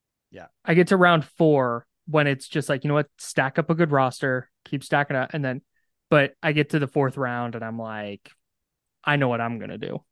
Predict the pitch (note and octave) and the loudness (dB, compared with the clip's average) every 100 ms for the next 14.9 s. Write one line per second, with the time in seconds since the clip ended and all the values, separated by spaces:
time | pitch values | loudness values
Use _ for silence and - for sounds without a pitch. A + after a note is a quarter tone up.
0 | _ _ _ _ _ F3 D3 C#3+ E3 F#3 | _ _ _ _ _ -2 2 4 6 4
1 | - D3 C3 B2+ A#2+ B2+ A2+ - - - | 2 0 0 -2 -2 -2 -4 -8 -10 -10
2 | - D2+ - - - _ _ _ _ G2+ | -10 -10 -10 -12 -16 _ _ _ _ -14
3 | F2 D3 C3 D3 E3 D#3+ D#3+ D#3 F3+ F#3+ | -2 -2 2 2 2 2 2 2 0 -2
4 | _ _ C#3 C3+ C3+ - _ _ - - | _ _ -4 -2 -2 -6 _ _ -10 -6
5 | A#2 B2+ C3 B2+ B2+ B2 - _ _ _ | -6 -4 -6 -6 -6 -6 -8 _ _ _
6 | _ _ _ - C3+ A#2+ A2+ - D3+ - | _ _ _ -2 0 0 -4 -8 -14 -10
7 | E3 F#3 A3 - F3 - C3 - _ _ | -4 -4 -4 -6 -6 -8 -10 -12 _ _
8 | B2+ D3 D#3 D3+ C#3+ A#2+ C3 C3 - A#2+ | -10 -6 -6 -6 -8 -8 -10 -10 -14 -14
9 | A#2+ F#2 F2 F#2+ - C#3 C#3 C#3 C#3 - | -14 -16 -20 -20 -16 -14 -10 -10 -10 -14
10 | A2+ G#2+ - G#2+ G#2 F#2+ A2+ G2+ - _ | -16 -16 -20 -20 -20 -20 -20 -20 -20 _
11 | _ G2 F#2+ G#2+ _ _ _ _ D#3+ C#3+ | _ -20 -18 -20 _ _ _ _ 0 2
12 | F3 D#3+ A2 D#3 E3+ _ - C#3+ D#3 D3+ | 4 2 0 -4 -10 _ 2 4 4 6
13 | D#3+ D3 D#3+ E3+ C3 - D#3+ _ _ _ | 4 4 4 2 2 -6 -12 _ _ _
14 | _ B2+ G#2+ G2+ A#2+ - C#3+ E3+ | _ -14 -10 -12 -12 -6 0 4